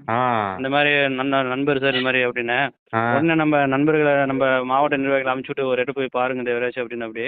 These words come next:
Speaker 1: பரவாயில்ல, நல்ல
Speaker 2: அவரு
Speaker 1: ஸ்பீடா
Speaker 2: சுரேஷ்
Speaker 1: இருக்கிறாங்க
Speaker 2: கண்ணா,
Speaker 1: சார்,
Speaker 2: சுரேஷ்
Speaker 1: நல்ல
Speaker 2: கண்ணா
Speaker 1: குணமா
Speaker 2: சார், அவரு,
Speaker 1: இருக்கு. ஆ.
Speaker 2: அவரு வந்து நம்ம தம்பிகளெல்லாம் அனுப்பிச்சிருக்க, அப்படி போய் பார்த்துட்டு வாங்கன்னு சொல்லி.
Speaker 1: ஆ.
Speaker 2: ஆ, அவரு சார் வர்றப்ப, சேலம் வர்றப்ப உங்களை கண்டிப்பா பாக்குறேன்னு சொல்லியிருக்காரு.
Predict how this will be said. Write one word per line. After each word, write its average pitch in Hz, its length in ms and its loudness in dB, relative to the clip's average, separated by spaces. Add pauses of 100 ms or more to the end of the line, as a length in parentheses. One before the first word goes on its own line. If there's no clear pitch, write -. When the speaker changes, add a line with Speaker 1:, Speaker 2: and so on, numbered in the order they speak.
(300)
Speaker 1:
பரவாயில்ல, 104 420 0
நல்ல 120 300 0
Speaker 2:
அவரு 123 180 -4
Speaker 1:
ஸ்பீடா 127 120 4
Speaker 2:
சுரேஷ் 123 100 4
Speaker 1:
இருக்கிறாங்க 143 220 2
Speaker 2:
கண்ணா, 139 160 2
Speaker 1:
சார், 127 160 6
Speaker 2:
சுரேஷ் 117 40 -6
Speaker 1:
நல்ல 135 260 2
Speaker 2:
கண்ணா 131 160 0
Speaker 1:
குணமா 120 180 2
Speaker 2:
சார், 123 200 4
அவரு, 123 240 2
Speaker 1:
இருக்கு. 120 200 2
ஆ. 117 60 2
Speaker 2:
அவரு 127 200 2
வந்து 135 240 0 (400)
நம்ம 120 200 -4 (520)
தம்பிகளெல்லாம் 135 420 0
அனுப்பிச்சிருக்க, 123 340 -6
அப்படி 113 180 -8
போய் 120 300 -6
பார்த்துட்டு 120 200 -6
வாங்கன்னு 113 280 -8
சொல்லி. 117 320 -10 (260)
Speaker 1:
ஆ. 104 80 0 (760)
Speaker 2:
ஆ, 156 180 -10
அவரு 127 260 -4
சார் 135 300 -2
வர்றப்ப, 139 340 -2 (520)
சேலம் 135 240 0
வர்றப்ப 131 340 0
உங்களை 120 280 -2
கண்டிப்பா 117 280 -4 (140)
பாக்குறேன்னு 113 340 -6
சொல்லியிருக்காரு. 110 580 -8